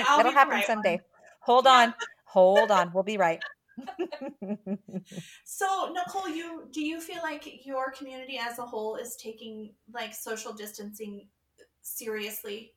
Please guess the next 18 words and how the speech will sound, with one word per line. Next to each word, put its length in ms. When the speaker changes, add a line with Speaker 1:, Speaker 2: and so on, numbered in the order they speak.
Speaker 1:
at 180
this 180
point? 280
Speaker 2:
Um, 600
you 160
know, 360
I, 600
I 140
don't 180
know, 420
because 600
I 80
really 300
didn't, 260
I 100
haven't 300
gone 220
out. 240